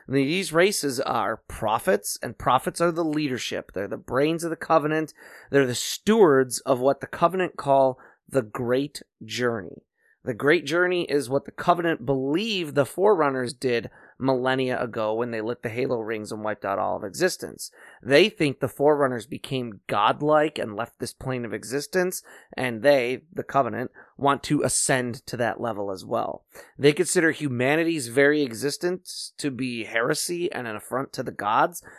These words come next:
and they want to wipe us all out. And they're also obsessed with the Forerunners, and they worship Forerunner technology as sacred. Then you have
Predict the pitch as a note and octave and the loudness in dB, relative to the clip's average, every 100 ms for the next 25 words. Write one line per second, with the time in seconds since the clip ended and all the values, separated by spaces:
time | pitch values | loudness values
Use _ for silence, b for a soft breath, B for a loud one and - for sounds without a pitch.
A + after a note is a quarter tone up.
0 | B C3 C3 C3 C#3 C3 A2 B2+ C3 B2+ | B -2 0 2 2 0 2 0 2 -4
1 | - G#2+ G2 E2+ A#1 - b b - C3 | 0 0 0 -4 -6 -14 b b -4 0
2 | C3 C3+ - C#3+ E3+ - D3+ A#2+ A2+ - | 4 4 6 6 6 4 0 0 -4 -2
3 | - - F3 - C3+ B2+ - B2 A#2 A2+ | 0 4 2 2 -6 -6 -6 -4 0 -2
4 | G#2+ G#2+ F2+ G3 G2 F#2+ A#2+ C3 C3+ - | -2 -6 -8 -10 -10 -4 -4 -2 -6 -10
5 | - C3+ B2 A#2 - G#2+ G#2+ G2 F#2+ F#2+ | 0 0 2 -4 -6 -8 -6 -6 -8 -8
6 | F#2+ - - D3+ - - - _ _ _ | -8 -8 -4 -4 -4 -12 -12 _ _ _
7 | _ _ _ _ _ _ _ _ _ D3+ | _ _ _ _ _ _ _ _ _ 4
8 | E3+ E3+ E3 D3+ C3+ | 4 2 4 4 2